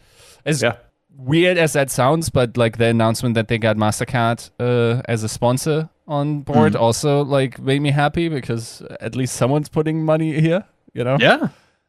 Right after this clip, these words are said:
Speaker 1: Um,
Speaker 3: Hundred percent.
Speaker 1: so, yeah, may-, maybe we're, we're probably not past the worst in terms of, like, layoffs and whatnot in the industry, but maybe we're,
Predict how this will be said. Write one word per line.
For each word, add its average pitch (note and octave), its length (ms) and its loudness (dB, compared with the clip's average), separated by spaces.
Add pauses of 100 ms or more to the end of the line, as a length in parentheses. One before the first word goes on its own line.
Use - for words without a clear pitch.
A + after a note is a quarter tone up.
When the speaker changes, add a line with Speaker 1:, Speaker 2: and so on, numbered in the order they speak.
(240)
Speaker 1:
Um, A2 420 -2
Speaker 3:
Hundred E3+ 140 0
percent. F#3 400 0 (520)
Speaker 1:
so, G2 460 -2 (260)
yeah, F#2 220 -6
may-, C3 200 0
maybe C#3 380 -2
we're, A2 300 -4 (920)
we're B2+ 100 -4
probably C3 560 2
not A#2+ 320 2 (140)
past A#2 500 0
the A2+ 60 0
worst G#2 440 0
in G#2+ 80 -2
terms G#2+ 260 -4
of, G2+ 160 -6
like, G2 160 -4
layoffs G#2+ 440 2
and A2+ 140 -2
whatnot A2+ 420 0
in B2 80 -2
the B2 100 0
industry, E3 480 -4 (440)
but E3 120 -8
maybe D3 260 2
we're, A2+ 400 4